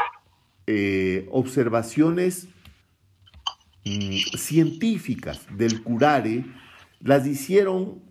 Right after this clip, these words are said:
un grupo de anestesiólogos americanos que en Ecuador lograron desentrañar los componentes del curare para poder generar anestesias que no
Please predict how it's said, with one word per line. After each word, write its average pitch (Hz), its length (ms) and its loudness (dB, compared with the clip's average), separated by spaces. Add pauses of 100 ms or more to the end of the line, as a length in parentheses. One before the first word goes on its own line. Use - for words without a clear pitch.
(600)
un 202 220 0
grupo 214 360 -2
de 180 120 2
anestesiólogos 156 1160 2
americanos 113 1000 -2 (680)
que 127 280 6
en 139 100 0
Ecuador 139 800 2 (360)
lograron 143 840 4
desentrañar 147 1160 0 (680)
los 135 260 4
componentes 139 920 2
del 170 200 2
curare 117 580 0 (1160)
para 151 340 4
poder 185 380 2
generar 165 640 2
anestesias 165 720 2
que 139 180 -2
no 180 500 2